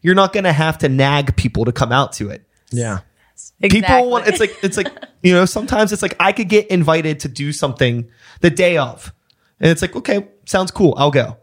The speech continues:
Speaker 3: Yeah.
Speaker 1: You don't need to remind me every other week on Facebook with sponsored ads. Like,
Speaker 2: Yeah.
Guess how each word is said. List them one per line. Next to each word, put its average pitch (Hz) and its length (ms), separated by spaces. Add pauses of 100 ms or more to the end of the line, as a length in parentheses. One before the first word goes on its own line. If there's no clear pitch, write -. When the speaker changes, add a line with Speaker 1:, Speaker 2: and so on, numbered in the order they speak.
(140)
Speaker 3:
Yeah. 220 160
Speaker 1:
You 170 60
don't 175 120
need 165 140
to 175 100
remind 139 380
me 127 140
every 127 260
other 131 160
week 127 240
on 120 80
Facebook 117 520
with - 80
sponsored 120 460
ads. - 380
Like, - 160
Speaker 2:
Yeah. 120 320